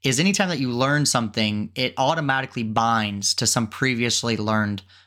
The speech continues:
uh, knowledge. You, you do that, uh, passively. You have no control over that.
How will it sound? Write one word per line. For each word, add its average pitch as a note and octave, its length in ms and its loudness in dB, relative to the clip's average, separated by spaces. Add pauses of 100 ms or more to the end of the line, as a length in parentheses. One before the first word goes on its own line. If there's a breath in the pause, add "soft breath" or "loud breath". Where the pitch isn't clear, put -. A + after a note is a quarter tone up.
(140 soft breath)
uh, G#2 320 0 (760)
knowledge. G#2+ 460 0
You, B2+ 220 0
you C#3 180 2
do D#3+ 240 0
that, A#2+ 360 0 (300 loud breath)
uh, A#2+ 80 2
passively. A2+ 640 -2
You G#2+ 140 2
have C3 120 0
no C3+ 160 2
control A#2 600 0
over G2 220 -4
that. - 300 -8